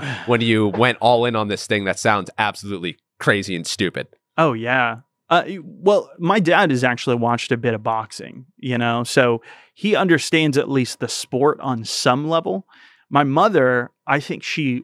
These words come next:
Speaker 2: wishes it was W W E, where they're not, you know, I know those guys get injured, they go through tough schedules and things like that, but, you know, maybe not, you know, bleeding themselves <laughs> dry. Uh, and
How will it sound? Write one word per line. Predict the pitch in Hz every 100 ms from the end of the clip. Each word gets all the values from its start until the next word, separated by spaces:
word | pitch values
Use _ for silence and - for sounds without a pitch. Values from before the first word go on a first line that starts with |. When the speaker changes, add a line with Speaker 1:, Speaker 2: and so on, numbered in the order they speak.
| -
Speaker 2:
wishes | 117 120 160 - 143 117
it | 120
was | 123 107
W | 123 123 123
W | 123 113 110 117
E, | 120 113
where | 110 117
they're | 117 113
not, | 117 117 - _ -
you | 147
know, | 131
I | 127
know | 143 147
those | 139 117
guys | 131 117
get | 135
injured, | 196 220 170 165
they | 139
go | 131
through | - 120
tough | 127 120
schedules | - 143 139 127
and | 123
things | 123 120
like | 120 113
that, | 123 120 -
but, | 120 - - - _ _ _
you | -
know, | 127 107 110
maybe | 139 143 135 131 117 -
not, | 131 120 120 - _ _ _ _ -
you | 131
know, | 110
bleeding | 107 120 117 113
themselves | 110 107 123 110 -
<laughs> |
dry. | 123 120 - 170 - _ - - - -
Uh, | 131 120 117 113 117 _ _ _ _ _ -
and | 143 139 117 -